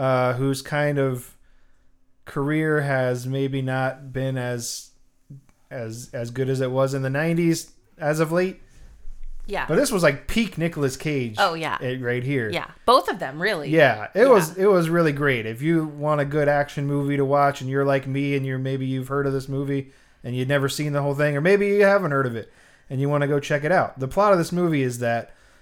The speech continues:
Speaker 1: uh, John Travolta is an F B I agent. Uh, Nicolas Cage is this,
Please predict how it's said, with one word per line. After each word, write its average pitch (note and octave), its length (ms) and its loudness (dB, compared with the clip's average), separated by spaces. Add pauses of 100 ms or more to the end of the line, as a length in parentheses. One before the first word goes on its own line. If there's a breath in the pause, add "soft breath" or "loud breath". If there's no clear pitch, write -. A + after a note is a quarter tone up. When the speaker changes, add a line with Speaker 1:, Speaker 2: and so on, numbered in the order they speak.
(160 soft breath)
Speaker 1:
uh, A2+ 420 -2 (220)
John D#3 260 2
Travolta D#3+ 640 2
is C3+ 200 0
an A#2+ 60 -4
F A#2+ 160 -6
B A#2+ 160 -6
I D3 160 0
agent. C#3 540 -2 (540 soft breath)
Uh, G#2+ 180 -6
Nicolas C3 380 -4
Cage D#3+ 480 0
is B2+ 120 -4
this, A2+ 400 -10